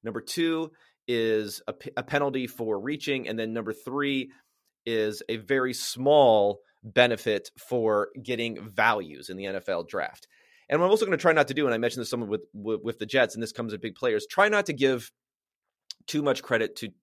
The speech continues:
teams that just have large draft classes, a large capital. I'm gonna weight this versus how much total draft capital that they had to spend going into the N F L draft. So if you had a ton of draft capital to spend and you got a little bit of a positive value, according to my numbers,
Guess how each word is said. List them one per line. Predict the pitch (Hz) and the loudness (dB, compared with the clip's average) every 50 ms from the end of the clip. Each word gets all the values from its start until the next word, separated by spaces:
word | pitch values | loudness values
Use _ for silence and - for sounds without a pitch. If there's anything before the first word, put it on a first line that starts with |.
| _ - | _ -14
teams | - 127 127 107 | -10 -8 -6 -6
that | 107 | -6
just | 92 113 104 | -6 -6 -4
have | - 110 87 | -2 -4 -4
large | 92 95 101 104 107 107 104 107 104 104 - | -2 -2 -2 0 2 2 2 0 -2 -6 -10
draft | - - 101 101 101 - | -4 0 0 2 2 0
classes, | - - 101 95 92 101 - 98 87 | -2 -2 -2 -2 -2 -4 -8 -10 -12
a | 92 | -10
large | 90 92 98 98 95 92 - - | -6 -2 -2 0 -2 -2 -6 -4
capital. | - 110 98 92 - 98 92 87 - - - - - - - | -2 -2 -2 0 -2 -4 -6 -6 -6 -10 -18 -20 -16 -8 -4
I'm | 120 131 | -2 0
gonna | 135 123 | 0 0
weight | 120 113 110 135 139 147 - - | 0 2 2 2 2 2 2 -2
this | 101 120 110 - | -4 -4 -4 -4
versus | 101 101 90 123 123 131 131 - - 113 110 95 | -8 -8 -4 -2 0 0 -2 -2 -4 -4 -4 -4
how | - - 120 117 117 | -4 0 2 2 2
much | 117 110 110 113 110 107 - - - | 2 0 -2 0 -2 -2 -2 -6 -12
total | - - 123 120 117 117 | -4 -2 -2 0 0 -2
draft | 101 - 113 107 107 104 - | -2 0 2 2 2 2 0
capital | - 104 98 98 110 101 98 90 | 0 0 0 0 -2 -4 -4 -2
that | 95 95 92 - | -2 -2 -2 -2
they | 98 92 | -4 -4
had | 90 101 98 98 95 - | -4 -2 -2 -2 -2 -4
to | - | -10
spend | 90 - - - - 107 101 98 95 - | -14 -14 -8 -4 -4 -4 -4 -6 -8 -8
going | 107 98 92 90 90 | -8 -6 -6 -6 -8
into | 95 101 - 95 | -10 -10 -12 -12
the | 87 82 78 | -14 -12 -10
N | 71 71 | -10 -10
F | 78 - | -10 -10
L | - 67 | -10 -10
draft. | 78 - - 71 73 - - _ - _ _ _ _ _ _ _ _ _ _ | -10 -8 -6 -6 -6 -8 -10 _ -20 _ _ _ _ _ _ _ _ _ _
So | - 123 | -8 -4
if | 117 | 0
you | 127 147 | 2 2
had | 147 135 | 2 2
a | |
ton | 131 - 165 170 | 0 0 0 0
of | 160 | 2
draft | 139 135 135 131 - | 4 4 2 4 4
capital | 147 131 127 120 110 107 | 2 2 2 0 -4 -6
to | - | -2
spend | - - 180 180 160 147 139 - - _ - _ _ _ _ _ | 0 2 4 4 2 0 -2 -6 -12 _ -20 _ _ _ _ _
and | 120 123 | -6 -4
you | 120 | 0
got | 120 120 113 | 2 2 2
a | 113 | 2
little | 113 117 120 127 147 170 175 165 | -2 -4 0 2 2 4 4 2
bit | 139 113 127 123 123 120 | 0 2 2 2 2 2
of | - 113 104 107 | 0 -2 -2 -4
a | 104 | -6
positive | - - 120 120 120 110 107 107 104 | 2 4 6 6 6 4 0 -4 2
value, | 104 117 120 135 127 113 104 101 | 4 6 6 6 4 2 0 -4
according | 101 - 120 117 107 104 | -2 0 0 0 0 -2
to | - 101 | -6 -6
my | 98 95 | -4 -4
numbers, | 98 110 139 160 170 127 107 95 98 - | -2 -2 -2 -2 0 0 0 -2 -2 -4